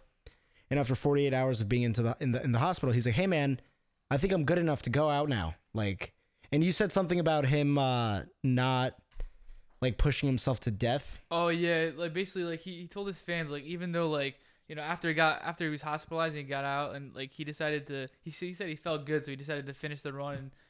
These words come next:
Speaker 2: you know, do the two fifty-six complete. And, uh, he said that if, if had he not felt good after being hospitalized, like, he probably wouldn't have continued it 'cause, like, what's, like, obviously you gotta face your fears, but at the same time, like, don't do it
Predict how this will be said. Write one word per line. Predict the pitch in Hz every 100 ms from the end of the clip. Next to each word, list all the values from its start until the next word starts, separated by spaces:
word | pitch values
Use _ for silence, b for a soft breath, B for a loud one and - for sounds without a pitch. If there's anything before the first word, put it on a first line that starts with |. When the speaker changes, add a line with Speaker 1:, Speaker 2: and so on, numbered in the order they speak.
| b
Speaker 2:
you | 143
know, |
do | 131 139
the | 135
two | - 147
fifty-six | 147 139 - 143 -
complete. | - 143 143 143 139 b b b b
And, | - 139 139 139
uh, | 135
he | 139 160
said | 185
that | 160 139
if, | 143 -
if | 147
had | 156 175
he | 156
not | 147 156 160
felt | - 151 143
good | 139 147
after | 143 143 143
being | 135 135
hospitalized, | 139 139 - 147 160 160
like, | 139 131 b b b _ _ -
he | 156 151 147
probably | 143 151 147
wouldn't | 143 147 143
have | 139
continued | 151 135 151 139 131
it | 135
'cause, | 135
like, | 139 135 - b
what's, | - 151 160
like, | - 143
obviously | 160 170 151
you | 160
gotta | 156
face | 165 156
your | 143
fears, | - 151
but | 135
at | 127
the | -
same | 147 143
time, | 151 139
like, | 131 139
don't | 147 143 147
do | 143
it | 143